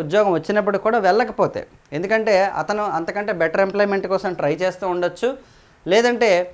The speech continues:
ఆయనకు already ఫైనాన్షియల్ బ్యాక్‌గ్రౌండ్ ఉండడం కానీ, లేదంటే ఏదైనా బిజినెస్ యాక్టివిటీస్‌లో, ఆ, ఉండడం కానీ, దానివల్ల ఏంటంటే అతనికి వచ్చినటువంటి ఉద్యోగానికి వెళ్ళకపోవచ్చు అనమాట. So కాబట్టి ఉద్యోగాన్ని స్వచ్ఛందంగా వదులుకుంటే దాన్ని ఏమంటారంటే మనకి వాలంటరీ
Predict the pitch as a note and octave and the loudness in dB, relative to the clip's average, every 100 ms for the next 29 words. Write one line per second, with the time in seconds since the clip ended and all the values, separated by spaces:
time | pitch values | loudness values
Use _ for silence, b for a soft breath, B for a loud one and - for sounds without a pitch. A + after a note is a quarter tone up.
0 | - - F#3+ A3+ G3 G3+ A3 A3 F3+ F#3 | -8 2 2 4 2 2 4 2 2 0
1 | G3+ G3 F#3+ F3+ F3+ F#3 F3+ E3+ F3+ F3+ | 0 -4 2 2 4 2 2 0 0 0
2 | F#3+ G3+ F3+ F3+ E3 E3+ D3+ D#3 F#3+ F#3 | 0 -2 -2 -2 -2 -2 -2 -2 -2 -2
3 | F3 D#3+ F3 E3+ D#3+ F3 D3 - C3 C3 | -4 -2 -4 -4 -4 -2 -2 -2 -2 -2
4 | C#3 D#3 E3+ D#3+ D#3+ E3 D3 D3 E3+ F3+ | -2 -2 -2 -2 -2 -2 0 0 2 0
5 | E3+ E3 E3+ A3+ F3+ E3 D#3+ F#3 F3+ F3 | -2 -4 -4 -6 -6 -6 -6 -6 -6 -4
6 | D#3 D3+ E3 F#3 F#3+ D3+ D3 C#3 A#2+ A2+ | -2 0 -2 -2 -2 -2 -4 -6 -6 -8
7 | A#2 - - G3+ F#3+ G3 A3 G#3+ D3 B | -8 -10 -6 -2 0 0 -2 -4 -6 B
8 | B B - D3 A3 A3+ A3+ A3 - F3+ | B B -6 0 2 2 0 -4 -4 -6
9 | - A#3 A3+ A#3 A3 F3 F3+ G3 G3 G3 | -2 -2 0 0 2 2 0 -4 -4 -2
10 | E3+ D#3+ E3 E3 D#3+ D#3+ D3+ D3 D3 D#3+ | -2 -2 -2 -2 -4 -4 -4 -4 -2 -2
11 | D3+ B B - C3 E3 G#3 G#3 G#3+ | -2 B B -4 4 6 4 2 0